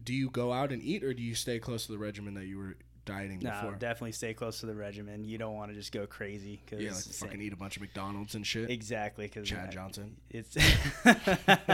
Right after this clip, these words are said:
Speaker 2: it's terrible, yeah. And then you just wanna rehydrate 'cause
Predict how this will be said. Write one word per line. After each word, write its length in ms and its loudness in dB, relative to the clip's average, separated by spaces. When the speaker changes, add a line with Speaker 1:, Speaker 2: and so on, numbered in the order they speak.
Speaker 2:
it's 840 4
terrible, 580 2
yeah. 300 2
And 240 4
then 160 6
you 100 0
just 160 -4
wanna 200 2
rehydrate 640 -2
'cause 220 -6